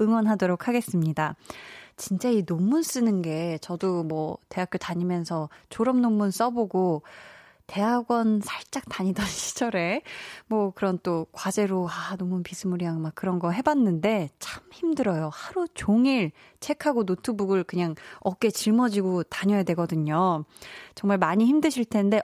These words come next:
얼른 끝내시고 좀 푹 쉬는 그런 시간이 얼른 오셨으면 좋겠습니다. 어, 김선규 님도 아시네요.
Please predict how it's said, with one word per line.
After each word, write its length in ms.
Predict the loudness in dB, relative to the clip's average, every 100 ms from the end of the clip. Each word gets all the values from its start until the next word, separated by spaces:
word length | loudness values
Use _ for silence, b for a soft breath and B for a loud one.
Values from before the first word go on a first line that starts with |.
| 2
얼른 420 | 2 4 4 2
끝내시고 720 | 2 2 2 0 0 0 0 B B B
좀 220 | -8 -6 -6
푹 380 | -12 -14 -14 -10
쉬는 420 | -6 0 2 2
그런 200 | 0 -2
시간이 380 | -2 -2 -4 -2
얼른 400 | -2 0 2 2
오셨으면 500 | 0 -2 -6 -4 -4 -4
좋겠습니다. 800 | -6 -6 -4 -6 -6 -8 -14 -20 _ B B B B B B B
어, 220 | 0 0 0
김선규 640 | 2 4 4 4 4 4
님도 520 | 4 4 4 4 4
아시네요. 720 | 4 2 2 2 2 0 -2